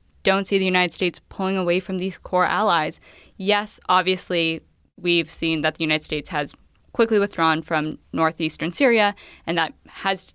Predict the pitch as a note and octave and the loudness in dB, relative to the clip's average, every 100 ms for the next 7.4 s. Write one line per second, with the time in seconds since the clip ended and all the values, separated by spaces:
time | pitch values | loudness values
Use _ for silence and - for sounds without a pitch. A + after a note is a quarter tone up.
0 | - E3+ D#3 E3 D#3+ E3+ E3 D#3+ D3 - | -8 -6 -2 -2 -2 -4 -2 -2 -6 -8
1 | - - E3+ - C4+ C4 G3 - F3+ - | -12 -4 -2 0 4 4 4 -2 -6 -4
2 | - G3+ A3+ B3 G3 - - - F3 F3+ | -4 -2 2 2 2 -4 -12 -4 0 0
3 | - _ _ _ - E3 F3+ A#3 C4+ C#4 | -4 _ _ _ -2 0 0 0 0 -2
4 | - _ - - - _ _ _ - G#3 | -4 _ -20 -20 -20 _ _ _ -2 2
5 | B3+ B3 A3+ A3 G#3 G#3 G3+ - F3+ G3+ | 2 2 2 2 2 2 0 -2 0 0
6 | G#3+ G3 F#3 F3+ F3 E3+ E3+ E3 D#3 D#3 | -2 -2 0 0 0 -2 -2 0 0 0
7 | D#3 - - - | 0 0 -6 -6